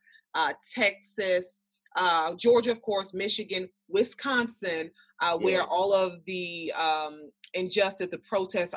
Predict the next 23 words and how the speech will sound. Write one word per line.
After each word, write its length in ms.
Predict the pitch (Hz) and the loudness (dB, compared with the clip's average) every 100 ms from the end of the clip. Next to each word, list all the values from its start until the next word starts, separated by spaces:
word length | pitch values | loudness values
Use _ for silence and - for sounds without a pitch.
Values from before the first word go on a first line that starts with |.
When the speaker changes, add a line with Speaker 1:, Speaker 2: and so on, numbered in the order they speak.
| - | -4
Speaker 1:
are 200 | 165 165 | -2 -2
just 240 | 175 156 - | -6 -10 -12
raging, 800 | 156 160 185 196 185 185 175 165 - - - | -10 0 0 0 -2 -6 -6 -12 -20 -14 -2
uh, 240 | 170 156 | 0 0
Speaker 2:
Right 160 | 143 113 | 2 4
Speaker 1:
right 300 | 185 180 98 | 4 2 -2
Speaker 2:
now. 120 | 180 | -4
Speaker 1:
at 140 | 180 - | -6 -6
this 260 | 175 - | -8 -6
moment. 380 | 170 170 170 160 | -8 -6 -4 -4
E-, 140 | 156 156 | -4 -2
Speaker 2:
At 120 | - | -2
this 100 | 208 | -2
Speaker 1:
exactly. 340 | 196 175 214 190 | -2 0 0 -4
Speaker 2:
moment. 60 | |
Mm-hmm. 340 | - - 101 175 | -12 -18 -10 0
Speaker 1:
North 240 | 214 269 | 2 2
Carolina, 580 | - 254 214 208 196 190 | 2 2 4 4 4 2
also 360 | 170 196 196 190 | 2 2 0 -2
Louisiana, 560 | 185 202 208 208 180 175 - | -6 -8 -4 -2 0 -2 -2
and, 460 | 175 185 185 185 - | -2 0 0 0 -2
uh, 220 | - 165 156 | -2 0 0
Mississippi. 880 | 165 180 - 151 - 175 - 151 143 | -2 -6 -6 -8 -2 -2 -2 -8 -8